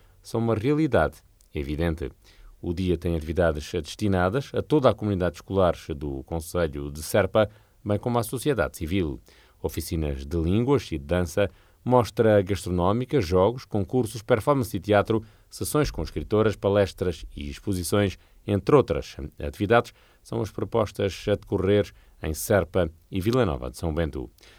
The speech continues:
A Câmara Municipal de Alvito assegura a oferta dos cadernos de atividades aos alunos do primeiro, segundo e terceiro ciclos matriculados no agrupamento de escolas de Alvito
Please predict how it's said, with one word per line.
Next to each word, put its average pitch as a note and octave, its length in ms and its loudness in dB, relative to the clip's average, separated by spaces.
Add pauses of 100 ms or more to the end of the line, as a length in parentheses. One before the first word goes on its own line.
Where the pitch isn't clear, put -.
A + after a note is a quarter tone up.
(240)
A C#3 80 -2
Câmara D3+ 220 4
Municipal A#2 340 2
de F#2+ 100 2
Alvito D2 360 2 (100)
assegura G#2 320 2
a G#2 40 8
oferta G2+ 360 0
dos F#2 240 -2
cadernos G#2 600 4
de G2 220 0
atividades G#2 560 0
aos D3 180 2
alunos A#2+ 500 2 (120)
do D#2+ 140 -2
primeiro, A2+ 360 4
segundo B2 300 -2
e A2 40 -2
terceiro A#2 340 -2
ciclos A#2 380 -4 (300)
matriculados G2+ 880 0
no F2 140 -2
agrupamento E2+ 640 -4
de - 100 -20
escolas B1+ 500 -2
de C#2+ 320 -10
Alvito F#2+ 420 0